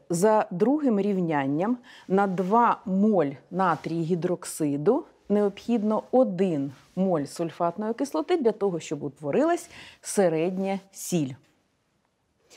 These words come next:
І аналізуємо співвідношення речовин за першим рівнянням. Із двох моль натрію утворюється два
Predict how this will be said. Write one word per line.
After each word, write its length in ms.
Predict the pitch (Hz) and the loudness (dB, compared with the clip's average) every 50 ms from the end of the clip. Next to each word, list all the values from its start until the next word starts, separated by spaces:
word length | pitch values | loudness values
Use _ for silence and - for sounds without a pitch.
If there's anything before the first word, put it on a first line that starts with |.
| - - - - - - _ | -20 -20 -20 -20 -20 -4 _
І 100 | - 285 | 2 4
аналізуємо 640 | 359 330 285 240 214 208 202 190 240 269 285 254 240 | 4 4 4 2 2 0 0 2 2 2 2 2 0
співвідношення 840 | - - - 202 175 175 185 175 202 226 240 - - 202 190 185 | -2 -4 -6 -2 0 0 0 2 0 0 0 -2 -2 0 0 0
речовин 540 | 175 175 - - 185 165 170 202 240 247 240 - - | 0 0 -2 -2 -4 0 2 4 4 4 2 -2 -2
за 160 | 180 175 214 | -2 0 0
першим 460 | - - 214 185 170 - - 156 156 | 2 2 2 2 2 0 -2 -6 -4
рівнянням. 600 | 151 151 156 151 156 151 143 143 139 139 135 139 - - - - - - - - | -4 -4 -4 -4 -2 -2 -2 -2 -2 -2 -4 -4 -6 -8 -16 -20 -20 -20 -4 -2
Із 180 | 214 202 185 185 | 0 0 0 0
двох 440 | 165 185 180 208 196 160 - - | 0 0 2 2 2 2 2 -2
моль 220 | 175 165 165 156 143 | -2 0 0 0 2
натрію 640 | 143 147 175 214 285 339 339 - 320 294 285 285 - | 0 0 0 0 0 0 -2 -2 -2 0 0 0 -2
утворюється 840 | - 165 151 - 151 165 202 233 240 240 226 220 220 - - 190 175 | -4 -6 -8 -6 0 2 4 4 4 2 0 -2 -4 -4 -2 -2 -2
два 460 | 160 143 143 151 160 151 131 127 127 | -2 -4 -2 0 0 0 0 -2 -6